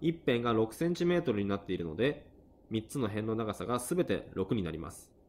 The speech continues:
ということで、ルート六の二乗足す六の二乗足す六の二乗。えー、計算をすると、六ルート三となります。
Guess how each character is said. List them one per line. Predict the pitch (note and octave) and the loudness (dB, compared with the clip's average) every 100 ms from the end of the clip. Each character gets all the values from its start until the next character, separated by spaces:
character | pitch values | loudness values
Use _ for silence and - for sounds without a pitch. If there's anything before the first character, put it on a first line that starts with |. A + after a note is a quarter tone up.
| - - - - | -20 -20 -20 0
と | D#3 | 2
い | |
う | |
こ | D#3 | 2
と | C#3+ | 4
で、 | A#2 C#3+ - - - - - - - - - | 4 2 -2 -18 -20 -20 -20 -20 -20 -20 0
ル | C#3 A2 | 2 4
ー | |
ト | C3 C3 | 4 2
六 | G#2 G2+ | 2 0
の | B2 | 0
二 | G2+ F2+ | 2 0
乗 | G2+ G#2 | 0 -2
足 | G2+ | -2
す | B2 | 0
六 | G2+ A#2 | 0 0
の | G2 | -2
二 | E2+ | -2
乗 | F2+ | -4
足 | A2+ | -4
す | B2+ | 0
六 | G2 A#2 | 0 0
の | F2+ | -4
二 | E2 | -2
乗。 | F#2 E2+ - - - - - - - - - - | -2 -2 -4 -18 -20 -20 -20 -20 -20 -20 -20 -16
え | F2+ F2+ | -12 -2
ー、 | |
計 | A2+ | -2
算 | G#2+ G#2+ | 0 -2
を | G2+ | -2
す | G#2 | -4
る | G#2 | 4
と、 | E3 - - - - | 4 4 -4 -14 -2
六 | G2 D3+ | 0 6
ル | E3 | 6
ー | |
ト | D#3+ | 6
三 | - G#2+ | 0 -2
と | G#2+ | 0
な | |
り | F#2+ | -2
ま | F2+ | -4
す。 | - - | -8 -16